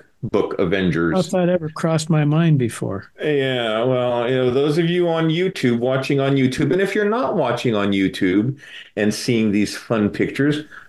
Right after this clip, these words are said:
Speaker 1: log on to YouTube and subscribe. Uh, Veil and Venom, if you ever wanted to know.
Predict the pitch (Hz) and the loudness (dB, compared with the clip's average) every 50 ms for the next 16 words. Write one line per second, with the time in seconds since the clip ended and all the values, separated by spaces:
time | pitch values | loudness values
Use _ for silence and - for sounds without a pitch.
0 | - _ _ _ _ _ _ _ _ _ _ _ _ _ 190 202 240 277 277 247 | -20 _ _ _ _ _ _ _ _ _ _ _ _ _ 0 0 2 2 0 0
1 | 196 160 127 120 113 104 101 107 104 - - - 110 104 117 131 147 202 - - | 0 0 0 0 0 2 2 0 0 -2 -2 -2 -2 0 2 2 0 0 -2 -2
2 | 185 196 196 - - 208 214 - - - 320 330 349 339 285 147 104 87 87 - | -2 -2 -2 -2 -2 -4 -4 -6 -4 -4 -2 -2 -2 -2 -2 -2 -2 -2 -2 -4
3 | - - - _ _ _ _ _ _ _ _ _ _ _ _ _ _ - 110 107 | -6 -8 -14 _ _ _ _ _ _ _ _ _ _ _ _ _ _ -4 -2 0
4 | 107 - - 117 107 95 85 120 151 175 196 220 226 226 226 220 202 180 151 113 | 0 -2 -2 -2 -2 -2 -2 -2 0 0 0 0 0 0 0 0 2 2 2 2
5 | 104 101 117 156 196 214 220 190 131 110 101 95 - - 127 143 156 170 170 175 | 2 0 0 0 0 0 0 0 0 0 0 0 0 -2 -2 0 0 0 0 0
6 | 175 175 175 160 156 160 156 151 156 156 156 156 156 151 151 - | 0 0 0 0 2 2 2 2 2 0 0 0 0 0 -2 -4